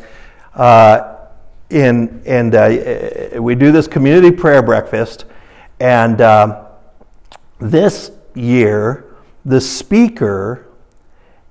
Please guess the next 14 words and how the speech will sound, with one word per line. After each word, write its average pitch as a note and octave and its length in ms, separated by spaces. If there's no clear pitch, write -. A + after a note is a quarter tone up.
is A#2+ 680
a A2 560
Muslim B2+ 960
who B2+ 140
became A#2+ 340
a A2+ 40
Christian. - 520
Okay? B2 480
And C#3 160
the B2+ 60
person G3+ 440
who's C#3+ 320
introducing D3 920
him G2+ 460